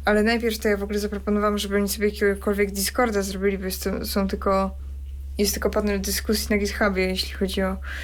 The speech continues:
jakiekolwiek, e, łączenie się społeczności tego programu. E, jest też, e, podgląd, w sensie funkcje podglądu pliku,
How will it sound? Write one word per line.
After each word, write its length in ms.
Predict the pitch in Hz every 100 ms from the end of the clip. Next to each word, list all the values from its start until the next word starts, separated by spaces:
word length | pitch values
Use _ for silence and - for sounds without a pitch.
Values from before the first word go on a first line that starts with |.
| - -
jakiekolwiek, 640 | 196 196 208 196 185 185 - - 190 190 196 196
e, 40 | 196
łączenie 440 | 202 202 202 190
się 120 | 190
społeczności 720 | 202 - 196 190 202 190 - 190
tego 160 | 185
programu. 600 | 185 196 208 214 247 285 - - - - - - - - - - - - - - - -
E, 300 | 220 220 220
jest 420 | 240 302 - -
też, 480 | - 247 240 226 -
e, 260 | - 208 202
podgląd, 640 | 269 294 254 262 254 247
w 240 | 208 220
sensie 260 | - 233 220
funkcje 380 | 214 220 220 214
podglądu 480 | 214 202 202 190 190
pliku, 640 | - 262 262 - 240 240